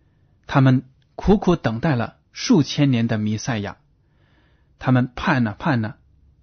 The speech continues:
但是当耶稣基督来到他们面前的时候呢，他们又不认识他。这是多么的令人痛心！所以当我们学习了今天的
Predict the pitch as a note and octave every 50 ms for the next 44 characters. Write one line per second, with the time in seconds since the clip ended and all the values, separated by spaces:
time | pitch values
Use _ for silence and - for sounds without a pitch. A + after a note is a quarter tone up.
0 | _ - G3 F#3+ - E3 D#3 - F#3 F3+ F#3+ F#3+ - A3+ A3+ A#3 A3+ - B3 A3+
1 | - B3 A3+ A#3 A3+ G#3 D3+ D3 D#3+ F3+ F#3+ F#3 - - F#3+ F#3 F#3 F#3+ A3 C4
2 | A#3 F3 - - B2+ C3+ D3 - - C3 - C3+ B2+ B2 A#2+ - _ _ _ _
3 | _ _ _ _ _ _ - - A#2 A#2 B2 C#3 B2+ A2+ - B2+ C3 E3+ G#3+ D3+
4 | G#2+ - - - - - G2 E2+ _ _ _ _ _ _ _ _ _ _ _ _
5 | _ _ _ _ _ _ _ _ _ _ _ _ _ _ _ _ - C#3 - -
6 | B2 A2+ - _ _ - A#2+ A#2 B2+ C#3 B2+ A#2 A2+ A#2+ C3+ A#2+ A2+ A2 A2 A#2
7 | - - - C#3+ A#2 G#2 - - G#2+ G2+ - _ _ _ _ _ _ _ _ _
8 | _ _ _ _ _ _ _ - - C3+ C3 B2 A#2+ - C#3 C#3 B2 A2+ A#2 A#2+
9 | A#2+ B2 - _ - - - C3 C#3+ D3 - C#3 C3 B2+ A#2+ A#2 - - D#3+ D#3+
10 | D3 - D#3+ D3+ C#3+ C3+ A#2 - _